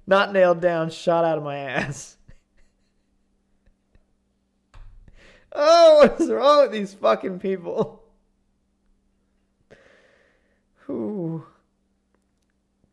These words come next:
I think I'm to the bottom of the thread here.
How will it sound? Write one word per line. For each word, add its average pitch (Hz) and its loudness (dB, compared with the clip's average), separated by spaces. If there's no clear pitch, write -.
I 156 -20
think 165 -18
I'm 160 -14
to - -18
the - -18
bottom 113 -18
of 131 -20
the 131 -20
thread 131 -18
here. 147 -18